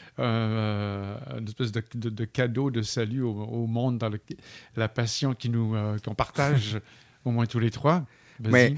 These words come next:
Speaker 2: mais sérieusement, moi, qu'est-ce qui m'impressionne là-dedans ? On va revenir peut-être à l'enfance, mais vu qu'on a ouvert une parenthèse,
Speaker 1: C'est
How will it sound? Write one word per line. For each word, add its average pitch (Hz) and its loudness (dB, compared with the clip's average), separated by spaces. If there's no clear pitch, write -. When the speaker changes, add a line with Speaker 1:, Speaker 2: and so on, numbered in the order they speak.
Speaker 2:
mais 120 4
sérieusement, 110 0
moi, 117 0
qu'est-ce - 0
qui 120 -2
m'impressionne 113 2
là-dedans ? 120 2
On 113 -2
va 107 2
revenir 127 4
peut-être - 2
à 113 6
l'enfance, 120 2
mais 110 0
vu 98 -2
qu'on 139 2
a - 4
ouvert 113 4
une 101 0
parenthèse, 104 2
Speaker 1:
C'est 123 8